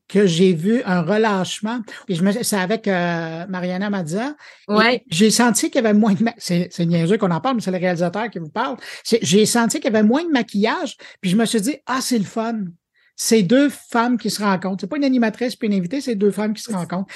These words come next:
Speaker 1: Ça avait l'air de ça.
Speaker 2: Ben, c'est ça. Euh, puis on va voir, Sophie Préjean, ça va être pareil, c'est le prochain qui va sortir lun-, lundi. C'est, c'est une de mes amies. Je pense que les gens vont avoir l'impression d'être dans ma cuisine ou dans la cuisine de Sophie.
Speaker 1: <laughs>
Speaker 2: Il y avait vraiment, euh,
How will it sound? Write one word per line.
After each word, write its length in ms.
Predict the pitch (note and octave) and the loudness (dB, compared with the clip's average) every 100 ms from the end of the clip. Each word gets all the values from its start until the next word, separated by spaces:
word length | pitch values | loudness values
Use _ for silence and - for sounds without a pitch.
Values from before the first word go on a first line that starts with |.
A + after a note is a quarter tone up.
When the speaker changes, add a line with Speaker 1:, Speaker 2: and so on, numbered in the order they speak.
| - | -8
Speaker 1:
Ça 220 | - G#3+ | 0 2
avait 200 | G3 G#3+ | 4 4
l'air 280 | A3+ C4+ A#3 | 4 2 2
de 140 | F#3 | 0
ça. 240 | E3+ G3+ G3 _ _ | 0 -4 -8 _ _
Speaker 2:
Ben, 80 | - G#3+ | -14 -14
c'est 260 | - C4+ | 0 2
ça. 420 | B3 - G#4 - - | 2 2 2 2 4
Euh, 460 | G#3 G3 F#3 F#3 F#3+ | 4 4 0 -4 -4
puis 40 | |
on 100 | G#3+ | -6
va 60 | G#3 | -4
voir, 220 | B3+ C#4 | -4 -6
Sophie 300 | A3+ A3 A3 | -2 -4 -4
Préjean, 380 | A3+ A3+ G#3+ A#3+ C4 | -8 -8 -4 -6 -4
ça 80 | G#3+ | -4
va 60 | |
être 80 | G3 | -4
pareil, 220 | G3 A3+ C4 | -6 -8 -8
c'est 100 | A3+ | -4
le 100 | G3 - | -6 -4
prochain 340 | G3 - B3 | -8 -6 -8
qui 80 | A#3 | -6
va 120 | F3+ | -6
sortir 340 | F#3 F#3 - B3+ | -4 -6 -2 -2
lun-, 240 | A#3 F3+ F#3 | 0 -4 -6
lundi. 480 | F#3 F3+ F3+ A3 - | -10 -10 -10 -10 2
C'est, 100 | A3+ | 2
c'est 180 | - A3+ | 4 4
une 160 | A#3 | 4
de 80 | A3 G#3+ | 4 4
mes 240 | G#3+ G3 | 2 4
amies. 260 | G3 G3+ - | 4 4 -4
Je 120 | - | -6
pense 220 | A3+ C4 - A3 | -4 -4 -4 0
que 180 | A#3 C4 _ _ _ | 0 -2 _ _ _
les 140 | A3 | -2
gens 200 | G#3 A#3+ | 0 0
vont 60 | B3+ | 0
avoir 180 | G3 G#3 | 0 0
l'impression 720 | G3+ G3+ F#3+ F#3 A3 B3 A#3+ | -2 -2 -4 -2 0 0 0
d'être 220 | G3 G3 | 0 2
dans 140 | F#3+ F#3 | 0 -2
ma 140 | F3+ | -4
cuisine 460 | - G3+ F3 A#3 B3 | -6 -10 0 0 2
ou 80 | |
dans 120 | G3+ F3+ | 0 -2
la 60 | |
cuisine 360 | F3 F#3+ G#3 G#3+ | -2 -6 -2 -2
de 80 | F3+ | -2
Sophie. 580 | - F#3+ E3+ - A3 A3 | -2 -2 -2 -6 -6 -6
Speaker 1:
<laughs> 320 | C#3+ - - | -10 -12 2
Speaker 2:
Il 40 | |
y 40 | G#3 | 4
avait 180 | G3+ G3+ | 4 4
vraiment, 240 | G#3+ A3+ | 4 4
euh, 360 | C4 A#3+ - | 4 2 -4